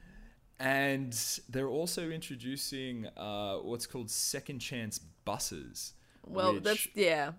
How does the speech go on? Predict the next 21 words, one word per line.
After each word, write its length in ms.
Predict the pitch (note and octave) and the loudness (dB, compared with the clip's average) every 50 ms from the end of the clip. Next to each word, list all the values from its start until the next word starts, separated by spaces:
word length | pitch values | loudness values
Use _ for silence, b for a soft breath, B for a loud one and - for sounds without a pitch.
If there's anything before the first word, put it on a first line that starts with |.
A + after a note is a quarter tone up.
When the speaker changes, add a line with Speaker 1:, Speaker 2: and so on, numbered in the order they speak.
| - - - | -12 -14 4
Speaker 2:
There's 260 | G3+ G#3+ A3+ A3+ A3 | 10 12 12 12 12
reports 540 | A#3+ A3+ A3 - - A#3 A3+ A3+ A3 A3 - | 12 8 8 10 10 10 10 10 10 8 4
of 100 | G#3+ G3+ | 0 0
seeing 440 | - - G#3 F#3 F3 F3 F3 F3+ F3+ | 0 0 0 2 2 2 0 -2 -2
them 160 | F3+ F3 E3+ | -4 -4 -2
at 120 | E3 D3 | -2 -2
this 160 | E3+ F3+ G3+ - | 0 -2 -2 -2
stage, 420 | - - F3+ F3 F3+ F#3 B3 E4+ D#4+ | 0 4 4 6 6 6 4 2 0
so, 640 | - - - F#3+ E3+ E3 E3 D#3+ D#3+ D#3 D#3+ F#3+ F#3+ - - b b b b b b b b b - | -2 0 4 6 6 6 6 4 2 0 -2 -4 -6 -10 -16 b b b b b b b b b -6
um, 400 | - C#3+ D3 C#3+ C3+ C3+ C3+ C3 | -4 -2 -2 0 0 0 2 0
Speaker 1:
Okay. 360 | - - - C#3 C#3+ F3+ F3 - - - - - _ - | 0 0 0 -2 -2 -2 -4 -8 -14 -20 -20 -20 _ -10
Speaker 2:
yeah. 460 | - D#3+ D3+ D3+ C3+ A#2 G#2+ A2+ F3+ - - - _ - - _ - - - - - - _ - _ - | -4 -2 -2 0 0 0 -2 -4 -6 -8 -12 -16 _ -20 -20 _ -20 -20 -20 -20 -20 -20 _ -18 _ -6
Speaker 1:
It 160 | A#2 B2 A#2+ | -4 -4 -2
sounds 720 | - - - B2+ B2 C3 C#3+ D#3+ E3 E3+ F3 F3 F3 F3 - | -2 -2 0 0 0 0 0 0 0 0 0 -2 -2 -4 -6
to 160 | - - A#2 | -6 -6 -4
me 340 | A2 A2+ A2+ C3 C#3+ C#3+ C#3+ | -4 -2 -2 -2 -2 -2 -2
like 300 | C3+ A#2 G#2 G2+ - - | -2 -2 -4 -4 -4 -6
someone 1120 | - - - - G#2 G2+ A2 A2+ A2+ A2+ A#2 A#2 A#2 A#2 A#2 A#2 A#2 A2+ A2+ A#2 A#2 G#2 | -6 -6 -6 -6 -6 -6 -6 -6 -6 -6 -6 -6 -4 -4 -4 -4 -4 -4 -4 -4 -4 -4
likes 400 | F2+ F2+ F#2+ G2 G2 F#2 - - - - | -6 -6 -6 -8 -8 -8 -8 -10 -8 -8
Apex. 680 | D2+ E2 F2+ E2+ - D#2 - - - - - - - - - - - - - - - | -8 -8 -8 -8 -8 -12 -12 -12 -12 -12 -12 -12 -12 -14 -20 -20 -20 -20 -18 -12 -8
Speaker 2:
Yeah, 520 | G3+ G3+ G3+ A3 C4+ D#4 C#4 G#3 - D#3+ | -4 -2 -2 -2 -2 -2 -2 -2 -2 -4